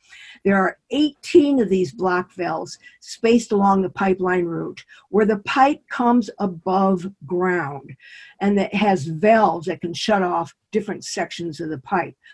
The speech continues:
So, you know, who's gonna drive through a burning forest to turn off that valve? These are not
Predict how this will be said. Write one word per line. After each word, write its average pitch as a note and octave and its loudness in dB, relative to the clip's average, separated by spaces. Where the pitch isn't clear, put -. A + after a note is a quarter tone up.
So, F#3 2
you - -16
know, - -8
who's G3+ 0
gonna A3 2
drive G3+ 2
through G#3+ 2
a F#3 -4
burning G3 -2
forest A3+ -2
to A3+ -8
turn A3 -6
off G#3+ -2
that G#3+ -2
valve? G#3+ 0
These F#3+ -2
are E3 -6
not G3+ 0